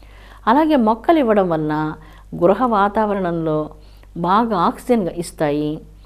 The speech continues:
మనం పచ్చటి మొక్కలను చూస్తే ఎంతోమంది ఆత్మీయులను చూసినటువంటి ఆనందం కలుగుతుంది. ఇలాగా ప్లాస్టిక్ వస్తువులు, ఇలాంటి గిఫ్ట్లు ఇవ్వడం కంటే మొక్కలు,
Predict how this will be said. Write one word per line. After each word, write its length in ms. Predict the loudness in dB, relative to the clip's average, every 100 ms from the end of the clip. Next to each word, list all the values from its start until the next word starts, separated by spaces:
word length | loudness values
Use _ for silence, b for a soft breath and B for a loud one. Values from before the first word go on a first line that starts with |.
| b b b b -4
మనం 180 | -4
పచ్చటి 460 | -2 -4 -4 -4 0
మొక్కలను 460 | 0 -2 -2 -4 -4 -8
చూస్తే 520 | -6 -4 -4 -4 -10 -8
ఎంతోమంది 480 | -8 -4 -2 0 0
ఆత్మీయులను 500 | 0 0 -2 0 -2
చూసినటువంటి 880 | -6 -8 -8 -6 -6 -4 -4 -4 -8 B B -8
ఆనందం 460 | -2 0 0 0 -2
కలుగుతుంది. 680 | -2 -2 -6 -6 -6 -8 -10 B B B B B -2
ఇలాగా 500 | 0 2 2 0 -2
ప్లాస్టిక్ 600 | -2 -2 -2 -2 -4 -4
వస్తువులు, 460 | -6 -4 -2 0
ఇలాంటి 400 | 0 0 0 -2
గిఫ్ట్లు 400 | -2 -4 -2 0
ఇవ్వడం 280 | 0 -2 -4
కంటే 500 | -6 -6 -4 -6 -6 B B B -4
మొక్కలు, 720 | -2 -4 -6 -2 -2 -2